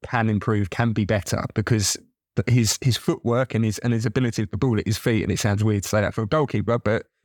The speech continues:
this is the modern game. His, his distribution is better than De Gea's and more in line with where Manchester United want to play, how they want to play. Um, so that might be something that they should consider.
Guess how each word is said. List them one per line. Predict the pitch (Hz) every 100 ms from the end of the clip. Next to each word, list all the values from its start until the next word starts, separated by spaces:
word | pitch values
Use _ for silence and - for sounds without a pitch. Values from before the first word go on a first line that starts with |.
| _
this | 117 -
is | 104
the |
modern | 104 104 107
game. | 120 107 107 - _ _ _ _ _
His, | 139 131 113 -
his | 135
distribution | - 131 - 123 120 - 110 95 -
is | 117 107 - _ -
better | 120 -
than | 113 110
De | 104
Gea's | 107 101 98 92
and | 104 104
more | 107 107
in | 101
line | 101 98
with | 98
where | 113 101
Manchester | 104 101 101 -
United | 98 98 95 -
want | 113 107
to | -
play, | - 98
how | 131 131 117
they | 104
want | 104 -
to | -
play. | - 101 98 _ _ _ _ -
Um, | 107 104 101 - _ -
so | - 107 107 -
that | 113 120
might | 123 120
be | 120
something | 107 110 87
that | 87
they | 107
should | - 104 - - -
consider. | 107 - 104 -